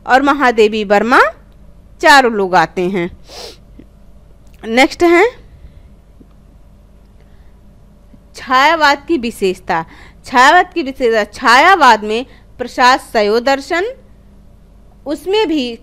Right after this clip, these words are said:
कश्मीरी शैव दर्शन का आधार मानकर चलते थे और कश्मीरी देव दर्शन, कश्मीरी शैव दर्शन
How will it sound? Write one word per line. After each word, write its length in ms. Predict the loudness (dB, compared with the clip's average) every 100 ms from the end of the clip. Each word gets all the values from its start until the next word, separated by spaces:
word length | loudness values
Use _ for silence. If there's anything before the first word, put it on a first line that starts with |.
| -8
कश्मीरी 460 | -6 -4 -2 0
शैव 260 | 0 -2 -2
दर्शन 440 | -2 -4 -6 -8
का 120 | -8 -8
आधार 560 | -6 -8 -6 -8 -8
मानकर 500 | -8 -12 -10 -10 -10 -14 -20 -20 -20 -10
चलते 320 | -8 -6 -8
थे 200 | -8 -8
और 380 | -10 -12 -10 -8 -8
कश्मीरी 540 | -8 -8 -4 -2 -2 -6
देव 300 | -8 -4 -4
दर्शन, 540 | -4 -6 -6 -8 -8 -12 -20 -20 -20 _ _ -20 -12 -6
कश्मीरी 460 | -6 -4 -4 -2 -2
शैव 280 | -2 -2
दर्शन 440 | 0 -2 -2 -8